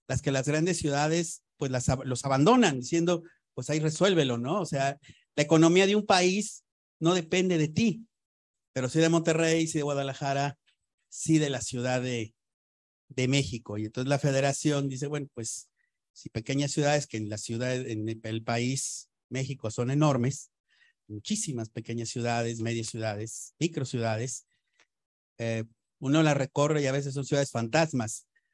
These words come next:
porque algo pasó en su base productiva, donde las grandes metrópolis, no importa, eh, el, el país puede avanzar tranquilamente sin ustedes, pero no sin Monterrey, ¿no?". Entonces ya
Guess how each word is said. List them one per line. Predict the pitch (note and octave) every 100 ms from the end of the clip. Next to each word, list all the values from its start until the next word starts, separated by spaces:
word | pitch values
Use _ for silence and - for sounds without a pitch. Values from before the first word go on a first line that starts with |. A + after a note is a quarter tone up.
| _ -
porque | A#2+ A2+ B2+ - _ _ _ _
algo | D3+ E3+ F3+ F3+
pasó | E3 D#3 E3+ D#3+
en |
su | D#3 C#3+
base | D#3+ G#3
productiva, | G3+ F#3+ - E3+ D3 D#3 - _ _ _ _ _ _ _ _ -
donde | B2 C3
las | B2+
grandes | C#3+ F3 F#3+
metrópolis, | E3+ D#3+ E3 F3+ D#3+ E3 D#3+ _ - D3
no | - F3 E3 F#3
importa, | A3 A3+ A3 A3 C#3 A2+ _ _ -
eh, | C3+ -
el, | C#3 C3+ C3 _ _ _ _
el | D#3+ D#3+
país | F#3 A3 A3
puede | A#3 G#3+
avanzar | G3 F#3 F3 G3 F#3+
tranquilamente | F#3 E3+ F#3 F3+ F3
sin | D#3+ D3
ustedes, | - F#3 C3 - - _ _ _ _ _ _ _ _ -
pero | C3+
no | C#3+
sin | D#3+ D3
Monterrey, | B2+ B2 C#3 D#3
¿no?". | A#2+ D#3+
Entonces | D#3 B2+ B2+
ya | B2+ C3